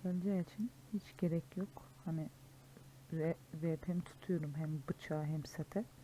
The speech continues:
O yüzden bugünlük bunu almayacağım. Yoksa alacaktım. O set olmasaydı. Ejder taşı, hançer gereksiz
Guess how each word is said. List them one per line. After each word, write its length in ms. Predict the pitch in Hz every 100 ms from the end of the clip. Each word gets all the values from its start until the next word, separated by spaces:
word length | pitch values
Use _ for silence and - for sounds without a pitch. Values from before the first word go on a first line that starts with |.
| - - - - - - - - - - -
O 20 | 240
yüzden 440 | 190 160 185 269 - - - - - - - - -
bugünlük 440 | 175 180 190 - 190
bunu 100 | 180
almayacağım. 440 | 175 165 156 185
Yoksa 260 | 180 - 170
alacaktım. 560 | 165 156 160 - 165 - - -
O 40 |
set 260 | 147 156 -
olmasaydı. 460 | 147 139 - 147 156
Ejder 380 | 165 147 170
taşı, 520 | 160 - - - 175 175 - - - -
hançer 500 | - 147 - 165 156 - - - - - - - - 151 131
gereksiz 720 | 160 160 - - - -